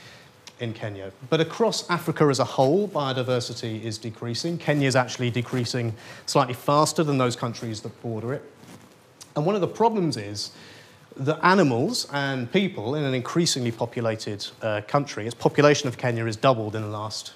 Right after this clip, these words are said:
thirty-five years, I think. Animals and people do not necessarily always live peacefully side by side, and this is a, quite an interesting tension. Next slide, please. Uh,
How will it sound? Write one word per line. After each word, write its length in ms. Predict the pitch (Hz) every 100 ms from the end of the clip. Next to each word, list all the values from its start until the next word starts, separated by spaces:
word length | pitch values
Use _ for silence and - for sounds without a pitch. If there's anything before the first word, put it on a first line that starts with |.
| _
thirty-five 480 | - 117 104 101 101
years, 240 | 131 120 98
I 60 |
think. 320 | 95 90 - - - - - - 160
Animals 320 | 165 170 160
and 100 | 156
people 240 | 151 147
do 100 | 143
not 340 | 147 160 151 143
necessarily 540 | 131 139 143 131 127
always 340 | 127 127 120 123
live 300 | 131 117 -
peacefully 420 | 139 117 - 110
side 280 | - 117 107
by 120 | 110
side, 380 | 110 156 120 101
and 100 | 110
this 140 | 117
is 120 | 123
a, 140 | 113 104 - - -
quite 100 | 113
an 60 |
interesting 380 | 107 113 101 101
tension. 380 | 101 123 113 - - - - _ _ - - _ - -
Next 200 | 123 -
slide, 140 | - 95 -
please. 280 | - - - - - - - - - - -
Uh, 340 | 139 139 143